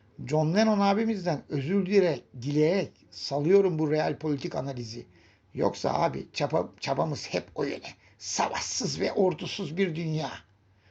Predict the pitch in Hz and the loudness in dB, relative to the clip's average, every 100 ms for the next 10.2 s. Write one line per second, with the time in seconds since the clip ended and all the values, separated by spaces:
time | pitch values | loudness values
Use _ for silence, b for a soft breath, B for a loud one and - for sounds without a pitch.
0 | b b b _ _ _ _ _ - 277 | b b b _ _ _ _ _ 2 6
1 | 277 175 190 - 202 - 170 147 - 117 | 6 4 0 -2 -8 -6 -2 -2 -4 -8
2 | - 156 - - - _ b b b - | -10 -14 -18 -20 -20 _ b b b -4
3 | - 381 - - 269 - 196 156 143 139 | -2 -2 -2 2 2 2 -2 0 -2 -4
4 | 190 208 208 - 165 156 143 160 - - | -4 -4 -4 -2 0 0 -2 -4 -6 -6
5 | - 220 214 214 - - 160 - 269 - | 0 2 0 -4 -10 -12 -8 -4 -4 -2
6 | 190 190 180 190 185 180 160 - 175 208 | 0 0 -2 -2 0 0 -2 -4 -6 0
7 | 185 170 147 - b b b - 214 220 | 2 2 -2 -4 b b b 0 6 8
8 | 185 160 151 170 143 156 151 156 190 - | 6 2 -4 -6 -2 -2 -2 -4 -4 -6
9 | 160 - 190 196 190 185 160 160 147 139 | -10 -6 -2 -2 -2 -4 -4 -4 -4 0
10 | 220 269 | 0 0